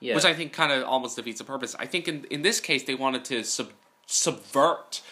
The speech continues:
Speaker 2: that trope, but in a good way.
Speaker 1: Yeah.
Speaker 2: Um,
Speaker 1: By, by giving, like, one victim, like, character development.
Speaker 2: It's like, what if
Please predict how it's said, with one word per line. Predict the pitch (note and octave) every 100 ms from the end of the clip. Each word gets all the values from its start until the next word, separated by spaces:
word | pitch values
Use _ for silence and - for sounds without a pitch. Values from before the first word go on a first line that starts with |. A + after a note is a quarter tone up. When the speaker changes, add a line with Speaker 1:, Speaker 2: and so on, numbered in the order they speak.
| -
Speaker 2:
that | D3 D#3+ -
trope, | D#3 A#2+ -
but | A2+
in | A2
a |
good | - E3 G3+
way. | G2+ C#2 - - - -
Speaker 1:
Yeah. | D3 D3+
Speaker 2:
Um, | G2 A2 G2+ G2+ F2+ _ _ -
Speaker 1:
By, | B2+ A#2+ A#2 A2 G#2+ - _
by | B2
giving, | A#2 C3+ B2 A#2
like, | A2 G#2
one | A2 G#2+ G2+
victim, | A2 G#2+ A2 G2 F#2+ F#2
like, | F#2 -
character | - A2+ A2+ A#2+
development. | G2 F#2 F2+ F#2+ - - - - _
Speaker 2:
It's | -
like, | C3+ C3
what | A#2+ D#3 F#3
if | F3 D3+ - -